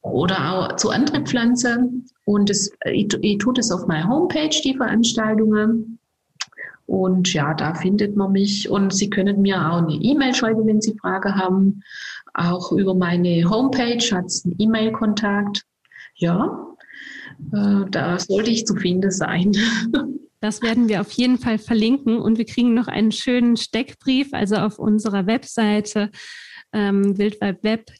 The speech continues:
Speaker 2: gibt es auch noch mal einen etwas ausführlicheren Steckbrief, ähm, den du dir natürlich anhören kannst. Da werden wir auch alles verlinken, auch die Bücher verlinken, die Praxisseite verlinken. Ähm, und ja, ich,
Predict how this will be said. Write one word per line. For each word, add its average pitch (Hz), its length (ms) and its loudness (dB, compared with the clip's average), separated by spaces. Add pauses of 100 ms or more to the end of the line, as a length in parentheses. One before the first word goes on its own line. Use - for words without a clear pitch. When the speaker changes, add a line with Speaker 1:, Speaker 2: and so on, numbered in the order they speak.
Speaker 2:
gibt 220 180 -4
es 220 140 -2
auch 202 180 0
noch 214 180 4
mal 196 260 2
einen 190 160 2
etwas - 340 -4
ausführlicheren 202 800 0
Steckbrief, - 760 -2 (180)
ähm, 208 500 2 (460)
den 202 120 2
du 214 80 2
dir 208 160 0
natürlich 208 540 0
anhören 208 580 2
kannst. 208 400 0
Da 185 140 0
werden 196 200 2
wir 165 140 0
auch - 80 -4
alles 208 360 0
verlinken, 240 600 2
auch 190 140 -2
die 208 160 0
Bücher 233 340 0
verlinken, 202 720 0
die 190 180 2
Praxisseite 196 840 -4
verlinken. 190 720 0 (760)
Ähm, 196 560 0 (240)
und 202 460 0 (800)
ja, 208 340 0
ich, - 340 -6